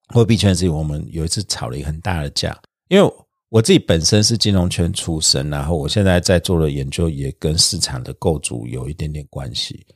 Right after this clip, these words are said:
我，我会比较一个灰色地带去想说，其实一个市场要能够流通有效率，它一定要有强茂客，一定要有投机者，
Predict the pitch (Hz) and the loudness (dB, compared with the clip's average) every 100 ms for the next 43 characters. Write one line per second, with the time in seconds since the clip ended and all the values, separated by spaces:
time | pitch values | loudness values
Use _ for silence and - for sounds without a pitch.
0 | _ 113 113 117 110 220 147 90 135 135 | _ -2 0 2 6 6 6 4 4 4
1 | 104 - 110 107 117 - 113 101 104 95 | 0 2 2 4 2 2 -2 -2 -2 -2
2 | 95 - - - - - - - 76 80 | -4 -4 -4 -2 -6 -10 -8 -4 -6 -4
3 | - 113 - 92 - _ _ _ 196 202 | -2 -2 -2 -4 -6 _ _ _ 2 2
4 | 226 156 107 - 127 - _ _ - 165 | 2 2 0 -2 -6 -16 _ _ 2 4
5 | 127 - 95 95 131 85 85 82 90 - | 4 2 -2 2 2 2 0 0 -2 -2
6 | 95 98 87 71 - 117 90 87 85 - | 0 0 -2 0 2 4 4 2 0 -2
7 | - 113 - - - 113 95 101 92 76 | -4 -4 -4 -10 -4 -2 0 2 2 0
8 | 73 80 - - _ - - 80 113 98 | -2 -4 -4 -12 _ -4 0 2 4 4
9 | - 101 71 82 - 104 98 78 - - | 2 0 0 -2 -4 0 0 -2 -6 -8
10 | 123 - - 73 - - 117 - | -6 -6 -6 -6 -6 -6 -6 -14